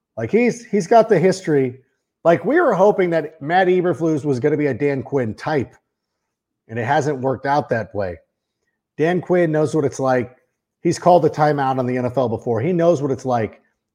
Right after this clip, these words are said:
to be on the sidelines, to be the man in charge. I would have to see a staff.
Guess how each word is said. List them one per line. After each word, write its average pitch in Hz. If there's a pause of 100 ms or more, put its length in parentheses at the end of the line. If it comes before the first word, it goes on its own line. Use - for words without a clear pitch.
to 135
be 143
on 131
the 120
sidelines, 98
to 113
be 135
the 139
man 127
in 107
charge. 98 (500)
I 165
would 233
have 202
to 175
see 165
a 135
staff. 98